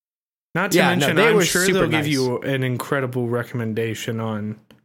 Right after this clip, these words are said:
Speaker 1: like, did you do this
Speaker 2: Yeah.
Speaker 1: through Staff Me Up?
Speaker 2: Yeah, I did through Staff Me Up. Which she, she, Lindsay Aaron has already written on my profile, which is, uh, very nice of her. And I wrote on her profile. And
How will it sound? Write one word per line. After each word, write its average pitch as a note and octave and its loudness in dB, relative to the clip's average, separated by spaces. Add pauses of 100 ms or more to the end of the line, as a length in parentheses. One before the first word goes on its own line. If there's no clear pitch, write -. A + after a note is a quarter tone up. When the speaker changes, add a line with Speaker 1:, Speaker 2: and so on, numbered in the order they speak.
(340)
Speaker 1:
like, D3+ -2
did D#3 -2
you F3+ 0
do F#3 0
this C3+ 4
Speaker 2:
Yeah. A#2 0
Speaker 1:
through C#3+ 0
Staff B2+ -4
Me B2+ -2
Up? B2 -4 (680)
Speaker 2:
Yeah, C#3 2
I A2 0
did B2 -4
through A2 -10
Staff G#2+ -10
Me G#2 -8
Up. G#2 -10 (1080)
Which E3 2
she, G3+ 2
she, G#3 2
Lindsay G3+ 2
Aaron D#3+ 2
has C3+ 0
already A#2+ 2
written A#2+ 0
on A2+ -2
my A2 -4
profile, G#2+ -4
which G#2+ -8
is, G#2+ -6
uh, G#2+ -8
very A#2+ 0
nice A2 -4
of A2 -12
her. A#2 -6 (880)
And B2 -2
I B2 2
wrote A#2 0
on A2 -4
her C#3+ -2
profile. B2+ 0 (520)
And A#2+ -2